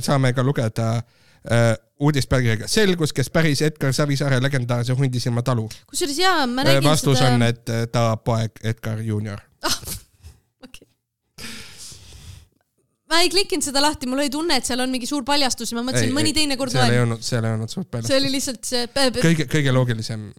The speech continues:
Speaker 2: nii nagu,
Speaker 1: pärija.
Speaker 2: nii nagu sa eeldaks.
Speaker 1: Okei, aga kommertsteadaanded.
Speaker 2: Esiteks, kui sa seda praegu kuulasid ja mõtlesid, et issand, kui tore, äh, mulle nii väga meeldis, jäta,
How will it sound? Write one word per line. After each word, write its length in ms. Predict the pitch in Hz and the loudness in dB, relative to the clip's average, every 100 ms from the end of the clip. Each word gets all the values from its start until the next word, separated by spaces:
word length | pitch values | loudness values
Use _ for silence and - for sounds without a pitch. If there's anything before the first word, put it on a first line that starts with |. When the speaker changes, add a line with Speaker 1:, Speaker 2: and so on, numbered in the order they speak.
| _ | _
Speaker 2:
nii 220 | 262 285 | -4 -2
nagu, 240 | 247 233 | -2 -2
Speaker 1:
pärija. 320 | 226 - 110 110 120 - - _ _ _ _ _ | 0 0 -2 -8 -14 -20 -20 _ _ _ _ _
Speaker 2:
nii 120 | 285 | -4
nagu 280 | 285 254 233 233 | -4 -4 -4 -4
sa 160 | 220 247 | -4 0
eeldaks. 380 | 247 247 214 - - - _ _ _ _ _ _ _ | 0 0 -4 -4 -4 -8 _ _ _ _ _ _ _
Speaker 1:
Okei, 260 | 131 247 180 - _ | -6 -2 -2 -6 _
aga 400 | - 131 139 147 135 135 131 135 - _ _ _ _ _ _ _ _ | -2 0 0 0 2 2 0 -4 -10 _ _ _ _ _ _ _ _
kommertsteadaanded. 800 | 147 180 - 214 190 127 117 117 - _ - | -2 -2 -2 -4 -4 -4 -8 -14 -20 _ -12
Speaker 2:
Esiteks, 560 | - 339 415 - 370 359 339 | -6 -4 -4 -4 -6 -6 -8
kui 360 | - 359 349 330 | -8 -8 -8 -8
sa 120 | 359 | -8
seda 180 | 349 330 | -8 -8
praegu 220 | 359 339 | -10 -8
kuulasid 400 | 339 415 302 262 | -6 -4 -6 -8
ja 60 | 294 | -10
mõtlesid, 360 | 339 359 311 311 | -12 -12 -12 -14
et 120 | 294 | -16
issand, 340 | 381 427 - 302 | -6 -2 -2 -4
kui 120 | 330 | -6
tore, 260 | 381 415 277 208 208 _ | -6 -4 -4 -6 -12 _
äh, 360 | 269 262 254 277 | -12 -10 -10 -8
mulle 260 | 302 403 | -6 -4
nii 200 | 349 415 339 | -4 -4 -4
väga 220 | 339 302 | -4 -4
meeldis, 400 | 302 285 214 208 - - - _ | -4 -6 -8 -12 -14 -20 -20 _
jäta, 240 | - 440 | -12 -8